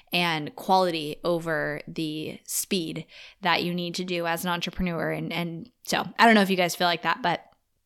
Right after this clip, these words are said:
I definitely have learned that. And, and, you know, going into this year, I was able to see, like, where we're, where we're going all year. And there's things that I'm like,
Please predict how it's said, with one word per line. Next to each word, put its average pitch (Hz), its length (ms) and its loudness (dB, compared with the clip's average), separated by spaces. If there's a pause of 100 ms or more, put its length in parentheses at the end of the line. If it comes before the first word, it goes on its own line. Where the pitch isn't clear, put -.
(360)
I 233 60 6
definitely 208 260 4
have 190 140 6
learned 175 260 0
that. 160 200 2
And, 165 220 -2 (420)
and, 170 340 2
you 190 140 2
know, 175 100 2
going 190 340 4
into 185 240 2
this 170 220 0
year, 185 180 2
I 175 120 4
was 170 140 -2
able 165 200 -2
to 160 80 -2
see, 170 200 0
like, 165 300 -4
where 180 180 2
we're, 180 260 0
where 185 180 4
we're 180 60 2
going 185 200 2
all 170 140 0
year. 185 320 0
And 185 160 0
there's 185 220 2
things 185 340 0
that 180 120 0
I'm 175 140 2
like, 175 320 -2